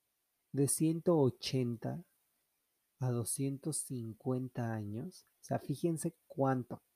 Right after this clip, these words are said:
no es cualquier cosa, no es que te digan, "Faltan tres meses". Estamos hablando de casi trescientos años, a doscientos cincuenta, ciento ochenta,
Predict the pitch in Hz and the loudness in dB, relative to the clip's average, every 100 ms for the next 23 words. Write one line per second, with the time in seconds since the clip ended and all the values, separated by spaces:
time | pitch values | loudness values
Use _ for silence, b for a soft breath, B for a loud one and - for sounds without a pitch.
0 | _ _ _ _ 127 131 147 123 113 - | _ _ _ _ -2 -2 -2 -6 -8 -2
1 | 131 135 123 127 113 113 113 117 - 127 | -2 0 -4 -4 -4 -4 -4 -8 -6 -4
2 | 123 113 110 104 120 139 127 123 110 110 | 0 0 0 0 -2 -2 -2 0 0 0
3 | 101 - _ _ _ _ _ _ _ _ | -4 -8 _ _ _ _ _ _ _ _
4 | _ _ _ _ _ 143 160 143 123 131 | _ _ _ _ _ 0 2 2 2 0
5 | 123 - 135 - 156 - _ _ _ _ | -2 -6 -10 -8 -8 -10 _ _ _ _
6 | _ _ _ _ _ _ - 127 - 127 | _ _ _ _ _ _ 0 0 0 -4
7 | - - 117 120 - 117 113 110 131 - | -6 -8 -8 -10 -6 -4 -2 -2 -4 -4
8 | 123 107 123 113 131 - 127 113 120 - | -8 -2 -2 -2 -4 -4 -8 -6 -6 -6
9 | 117 101 - | -8 -8 -12